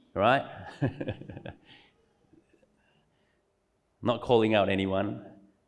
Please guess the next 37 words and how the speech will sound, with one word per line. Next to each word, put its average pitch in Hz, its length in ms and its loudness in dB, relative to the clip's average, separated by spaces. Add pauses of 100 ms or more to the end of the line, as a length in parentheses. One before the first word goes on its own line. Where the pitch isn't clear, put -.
(220)
but 95 200 -2
we 110 100 4
Christians 101 520 -2
have 98 120 -2
Christianese 98 720 0
that 85 160 0
we, 92 400 -6
we 98 80 -2
just 92 260 -4
say 92 200 2
without 90 280 -4
thinking 95 320 -6
sometimes, 82 460 -10
right? 87 240 -8 (560)
"I'll 95 100 0
pray 95 220 -2
about 87 280 -8
it," - 120 -12
but 87 140 -2
really, 95 280 -2
will 92 200 -6
you? 98 240 -6 (2250)
Your 117 140 6
vote 101 240 2
matters. 82 600 -6 (200)
Number 117 180 4
two, 117 220 -2
I 120 80 6
don't 156 180 6
know 120 140 2
anything 117 400 2
about 101 240 -2
politics. 107 720 -4
I 104 80 0
just 98 240 -4
love 95 220 0
Jesus. 90 600 -6